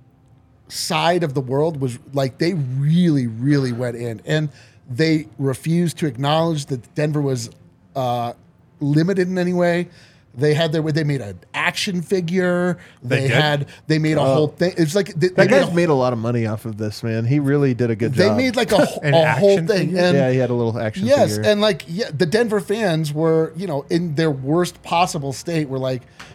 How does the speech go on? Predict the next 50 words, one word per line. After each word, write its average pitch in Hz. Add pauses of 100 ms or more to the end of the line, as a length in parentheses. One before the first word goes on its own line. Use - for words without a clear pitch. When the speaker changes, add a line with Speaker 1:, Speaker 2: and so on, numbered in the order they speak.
(200)
Speaker 1:
"We 175
don't 233
have 180
anybody, 123
but 127
okay." 123
And 127
then 131
we 139 (220)
just 156 (260)
got 165
continually 165
clowned 147
about 117
it. 123 (300)
There's 180
no 196
way 220
Speaker 3:
That 175
Speaker 1:
anybody 165
Speaker 3:
guy's 160 (100)
Speaker 1:
online, 151
Speaker 3:
showing 160
up. 131
That 156
guy's 170
Speaker 1:
there's, 160
Speaker 3:
showing 139
up. 127
Speaker 2:
That 160
Speaker 1:
there's 165
no 247
Speaker 2:
guy -
Speaker 1:
way 160
Speaker 2:
with 170
that -
Speaker 1:
anyone 160
Speaker 2:
bad 139
Speaker 1:
online 165
has 135
Speaker 2:
haircut 135 (100)
Speaker 1:
forgotten 147
Speaker 2:
got 127
Speaker 1:
about 135
any 143
of 143 (160)
Speaker 2:
punched 117
by 127
Speaker 1:
this. 120
Speaker 2:
him. 123